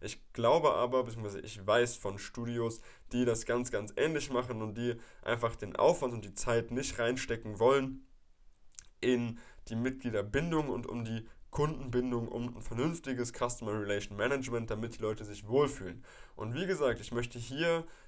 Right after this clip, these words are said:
definitiv die Verantwortung auch ein Stück weit in die Hand der Gyms und in die Hand der Trainer geben, auch wenn, und das möchte ich hier nochmal klar sagen, es natürlich in erster Hand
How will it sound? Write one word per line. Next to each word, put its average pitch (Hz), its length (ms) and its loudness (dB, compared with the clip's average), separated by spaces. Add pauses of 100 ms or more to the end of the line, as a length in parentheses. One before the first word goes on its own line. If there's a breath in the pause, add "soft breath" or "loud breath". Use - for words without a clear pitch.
(140)
definitiv 151 920 -4
die 117 340 -2 (340)
Verantwortung 135 600 0
auch - 180 4
ein 160 100 -2
Stück - 320 0
weit 98 340 2 (100)
in 151 160 -2
die 135 160 -4
Hand 127 220 -2
der 110 80 0
Gyms 139 360 -2
und 139 180 -4
in 127 120 -4
die 120 120 -4
Hand 127 180 -4
der 113 100 -4
Trainer 139 560 2 (340 loud breath)
geben, 175 460 2
auch 113 320 2
wenn, 180 240 4
und 127 100 -2
das 113 140 0
möchte 123 260 -6
ich 113 60 -8
hier 123 100 -4
nochmal 117 280 -2
klar 107 240 2
sagen, 135 480 2 (160 loud breath)
es 123 180 -2
natürlich - 640 0
in 113 140 -4
erster 131 460 0
Hand 135 340 -2